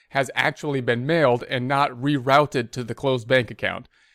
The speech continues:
So if you got this message, if you check the Get My Payment, you're like, "Dude, this ba-, bank account is closed," and now you're saying you're gonna reroute it to the bank account. That doesn't make any sense 'cause the bank account is closed. What do you want me to do? Reopen it? No. They should have updated it at this point in time.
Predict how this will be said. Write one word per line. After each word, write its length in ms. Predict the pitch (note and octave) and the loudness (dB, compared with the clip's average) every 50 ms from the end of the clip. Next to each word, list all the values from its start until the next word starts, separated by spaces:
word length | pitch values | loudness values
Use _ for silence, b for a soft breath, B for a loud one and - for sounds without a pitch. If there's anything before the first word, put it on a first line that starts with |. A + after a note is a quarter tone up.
| b b b | b b b
So 160 | - B2 A2+ | -4 -2 -2
if 100 | A2 - | -2 -2
you 80 | A#2+ A2+ | -2 4
got 200 | B2+ B2 A#2+ - | 4 4 4 4
this 180 | C3+ B2 - | -2 -6 0
message, 380 | B2 B2+ B2+ B2 - B2+ A#2 - | 2 2 2 2 0 -4 -4 -6
if 160 | G#2+ - - | -12 -10 -10
you 80 | G#2 G2 | -10 -10
check 300 | - - C#3 B2+ A#2 - | -4 0 0 0 0 0
the 80 | B2 | -8
Get 200 | G#2 C3 C3 - | -4 -4 -4 -2
My 140 | B2+ A2+ A2 | 0 0 0
Payment, 380 | - - B2 C3 B2 A#2+ A2 A2+ | 0 0 -2 -2 -2 -2 -4 -6
you're 100 | A2 - | -8 0
like, 260 | A#2 G#2+ G#2 - - A#2 | 0 0 0 0 -6 -6
"Dude, 140 | C#3+ C#3 | -2 -2
this 100 | B2 A2 | -2 -2
ba-, 240 | - - C#3 C#3 C#3 | -2 -2 -2 -2 -2
bank 280 | C#3 C3+ C3 C#3+ C#3+ - | -2 0 0 0 0 0
account 240 | C3 - C#3 C3+ A#2 | -2 -2 -2 -2 -2
is 80 | - | -4
closed," 580 | - - E3 E3+ D3+ C3+ B2+ C3 C#3 C3+ - - b b b b b b | -4 2 6 6 6 6 4 0 -2 -4 -8 -14 b b b b b b
and 140 | A#2 A#2+ B2 | -2 0 2
now 100 | B2+ C3 | 2 2
you're 160 | C3+ C3 A#2+ | 2 0 -2
saying 180 | - D3 C3+ | 0 -2 -2
you're 100 | C3 B2 | 0 0
gonna 160 | C3 B2+ A#2+ A2+ | 0 0 0 0
reroute 420 | A#2+ C#3+ C#3 B2 B2+ B2+ C3 C3 | 0 0 2 4 4 4 4 4
it 100 | B2+ A2+ | 2 0
to 80 | - C3 | -2 -6
the 60 | A#2+ | -4
bank 240 | A2 C#3+ C#3+ C3+ B2+ | 4 4 4 4 4
account. 380 | C3 A2+ - A#2 A2 A2 C3 A#2 | 0 -4 0 0 2 2 0 -2
That 120 | A2 G#2 | -4 -4
doesn't 220 | A#2 A#2 A2 A#2 | -4 -4 -4 -2
make 160 | A#2+ A2+ A2+ A#2+ | -4 -4 -4 -4
any 140 | G#2+ G#2+ | -6 -8
sense 340 | G2 - - C3 A2 B2 A#2+ | -8 -4 -4 -2 -2 -2 -4
'cause 120 | - A2 G2 | -8 -10 -10
the 80 | F#2+ | -6
bank 240 | G#2 B2 B2+ B2+ - | -2 -2 -2 -2 -2
account 260 | A#2 A#2+ A2+ B2 A#2+ | -4 0 0 0 0
is 100 | G#2+ - | -2 -6
closed. 460 | - - C#3 C3+ B2 A2 A2+ A#2+ A2 | -6 0 2 4 4 4 2 0 -2
What 60 | A2 A2+ | -4 -4
do 40 | |
you 60 | A2+ A2+ | -2 -2
want 120 | A2+ A2+ | -4 -4
me 80 | A2+ G#2+ | -4 -6
to 60 | G#2 | -4
do? 200 | A2+ A#2 A2 - - | -2 -4 -4 -4 -8
Reopen 420 | - A#2 A#2 A2 A2+ A#2 - C3+ B2 | -6 -2 0 0 0 0 0 -2 -4
it? 120 | A#2+ - | -4 -4
No. 280 | A#2+ B2 B2 B2 B2 B2+ b b b b b b _ | 0 2 2 2 2 0 b b b b b b _
They 120 | A2+ A#2 | 0 0
should 220 | - - - D#3 | 2 2 2 4
have 140 | D3 C#3+ B2+ - - | 4 4 2 0 0
updated 460 | C#3+ C#3+ C#3+ - E3 D3+ C#3+ C#3 B2+ | 0 0 0 2 0 2 2 2 -2
it 140 | C3+ B2+ C3 | -4 -4 0
at 140 | C3+ C3 B2 | 0 0 0
this 140 | - B2 - | -2 -6 -6
point 220 | _ C#3 C3+ C3 | _ -4 -4 -4
in 80 | C3 B2 | -4 -6
time. 400 | - C#3 C3+ C3+ C#3+ C#3 D3 | -4 -4 -4 -2 -4 -4 -6